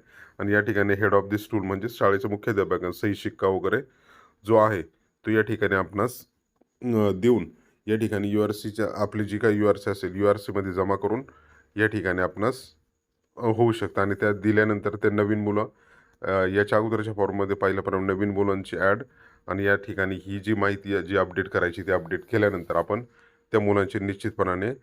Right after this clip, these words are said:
अ, जे अपार आयडी आहेत, ते अपार आयडी आपण क्रिएट करू शकतो. अशा प्रकारे मित्रांनो, जे काही, अ, आपण अपार आयडी करता आपल्या मित्रांना जे काही अडचणी येत होत्या, बहुत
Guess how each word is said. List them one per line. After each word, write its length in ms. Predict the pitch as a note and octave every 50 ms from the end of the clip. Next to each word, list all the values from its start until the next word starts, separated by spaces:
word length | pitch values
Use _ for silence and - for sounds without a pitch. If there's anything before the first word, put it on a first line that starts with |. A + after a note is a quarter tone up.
| _ _ _ _ _ _ _ - -
अ, 40 | F#2+
जे 160 | F#2+ F#2 G#2
अपार 260 | G2 F#2+ - A2 G#2
आयडी 220 | G2+ G2 F#2+ F2 F2+
आहेत, 100 | E2+ - - _ _ _ -
ते 40 | F#2+
अपार 260 | F#2 F2+ - G2+ G2
आयडी 360 | G2 F#2+ F#2 E2 F#2+ A2+ B2+
आपण 340 | G#2+ F2+ F2+ - A#2 C3 D3+ D3+ _ _ _ _ _ _ _ _ _ _ -
क्रिएट 300 | - B2 A#2+ A#2 G#2+ A2
करू 180 | - A#2+ G#2 G#2
शकतो. 440 | G2 - G2 - _ - E2+ E2+ D#2+ - _ _ _ _ _ _ _ _ _ _ _ _ _ _ _ _ _ _ _ _ _ _ _ - -
अशा 220 | G#2+ G#2+ - C3
प्रकारे 300 | A#2+ B2 C3 C3 C3 B2
मित्रांनो, 380 | B2 B2 B2 C3 A#2+ A#2 A#2+ A#2
जे 160 | A2+ A2 A2+
काही, 300 | A2+ B2+ B2 C3 B2+ G#2+
अ, 120 | E2 F#2
आपण 500 | G#2+ G#2+ G2+ G2 E2 F#2 - - G#2+ G2+
अपार 240 | F#2+ F#2 - G#2+ G#2
आयडी 200 | G#2 G#2 G2+ G#2+
करता 260 | G2+ G#2 G2 G2 G2+
आपल्या 240 | G2 F#2+ G#2+ G#2 G2+
मित्रांना 360 | G2+ G2+ F#2+ G2 G2 G2 G2
जे 120 | F#2 F#2+ F#2+
काही 140 | - G2
अडचणी 300 | F#2+ F#2+ F#2+ - G2 F#2+
येत 100 | G2 -
होत्या, 220 | G2 F2 - - F#2
बहुत 220 | F2+ F#2+ F#2 E2+